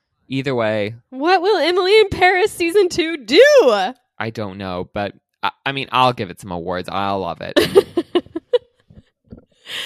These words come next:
Speaker 2: Wow, that's interesting. I hadn't heard that. That's pretty wild. I'm, I'm impressed that anyone did anything. I, I'm frankly shocked. I'm, <laughs> I'm speechless.
Speaker 1: Well, especially N B C, 'cause, like, truly, what do they got going on?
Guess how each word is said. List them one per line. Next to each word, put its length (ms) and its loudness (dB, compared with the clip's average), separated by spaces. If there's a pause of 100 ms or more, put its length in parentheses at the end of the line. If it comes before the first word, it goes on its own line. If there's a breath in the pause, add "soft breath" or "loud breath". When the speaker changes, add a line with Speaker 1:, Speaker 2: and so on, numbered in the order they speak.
(320 loud breath)
Speaker 2:
Wow, 360 -4
that's 260 -4
interesting. 480 -10
I 80 -10
hadn't 320 -12
heard 220 -10
that. 220 -10
That's 220 -12
pretty 220 -12
wild. 480 -8
I'm, 340 -8 (720 soft breath)
I'm 520 -4
impressed 640 -8
that 300 -12 (180)
anyone 360 -10
did 200 -10
anything. 580 -14
I, 320 -14 (840)
I'm 220 -12
frankly 320 -8
shocked. 540 -8
I'm, 360 -10
<laughs> 40 -20
I'm 380 -6
speechless. 680 -8
Speaker 1:
Well, 60 -14
especially 480 -6
N 160 -6
B 120 -8
C, 220 -10
'cause, 180 -14
like, 180 -8
truly, 220 -8
what 180 -4
do 60 -6
they 140 -4
got 220 -6
going 280 -2
on? 340 -10